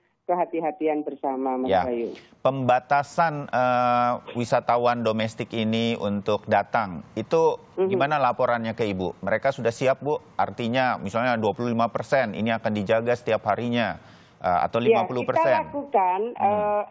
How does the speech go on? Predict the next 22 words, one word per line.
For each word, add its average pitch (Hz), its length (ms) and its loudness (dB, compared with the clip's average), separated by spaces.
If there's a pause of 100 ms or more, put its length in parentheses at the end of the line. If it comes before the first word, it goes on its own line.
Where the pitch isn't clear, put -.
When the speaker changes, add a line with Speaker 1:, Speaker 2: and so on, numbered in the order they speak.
Speaker 1:
exercise 247 760 -2
bersama 214 540 0
Pak - 240 -4
Pangdam 196 480 0
dan 165 160 -2
Kapolda. 151 800 -2
Speaker 2:
Oh, 123 100 2
sudah 143 240 2
Speaker 1:
Eh, 135 60 2
Speaker 2:
exercise 208 480 0
ya? 185 160 2
Speaker 1:
misalnya, 254 160 0 (160)
ya, 196 280 2 (240)
jadi 247 440 -4
kapasitas, 226 720 0 (240)
eh, 196 400 2
apa, 185 560 0 (240)
tempat 214 320 0
wisata 196 520 -2
A, 202 300 2
katakan 202 540 -2
ini 262 560 0